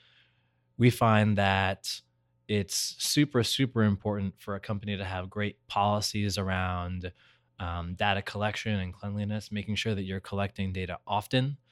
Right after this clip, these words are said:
making sure that you're collecting and gathering data from different sources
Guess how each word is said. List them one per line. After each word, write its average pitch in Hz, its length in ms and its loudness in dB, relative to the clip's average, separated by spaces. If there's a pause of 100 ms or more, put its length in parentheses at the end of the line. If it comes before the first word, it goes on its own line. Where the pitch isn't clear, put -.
(280)
making 104 300 -4
sure 107 180 -4
that 101 120 -2
you're 98 200 -4
collecting 101 640 -2
and 92 160 -4
gathering 95 540 -2
data 92 260 -4
from 90 560 -4 (320)
different 107 420 0
sources 120 720 0